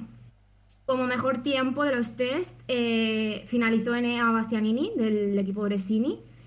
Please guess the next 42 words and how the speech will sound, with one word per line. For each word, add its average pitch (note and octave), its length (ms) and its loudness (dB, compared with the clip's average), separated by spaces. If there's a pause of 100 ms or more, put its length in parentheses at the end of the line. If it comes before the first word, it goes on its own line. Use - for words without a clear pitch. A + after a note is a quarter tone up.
(400)
pero E4+ 260 0
con D#4+ 140 0
la A#3+ 120 2
moto A#3 200 0
del B3+ 140 -2
año G#3 160 -2
pasado. G3 340 -2
Es F3+ 100 -2
decir, G#3+ 360 -2
eh, G3+ 420 -2
tampoco A3+ 400 -2
podemos A3+ 680 0
decir A3+ 400 -2
que A#3+ 100 -2
esto A3 220 -2
sea A3+ 120 0
un A3 100 2
gran A3 180 0
avance A#3 340 0
para A#3+ 160 -2
Ducati A#3+ 300 -2
porque A3 460 -2 (260)
sabemos A#3 440 0
que B3+ 120 -2
la A#3+ 100 2
moto A#3+ 200 -2
del A#3 80 -2
año A3+ 140 0
pasado A3+ 280 -2
funcionaba G#3 500 0
ya. A3 280 -2 (600)
Em, B3 640 0
pero C4 160 0
bueno, C4+ 260 0
sí - 180 -2
que E4 80 -2
es D#4 80 0
signifa-, D4+ 400 0 (380)
significativo B3+ 1120 -4
que A#3 100 -2
Jorge A3+ 320 -2
Martín, C4 580 -4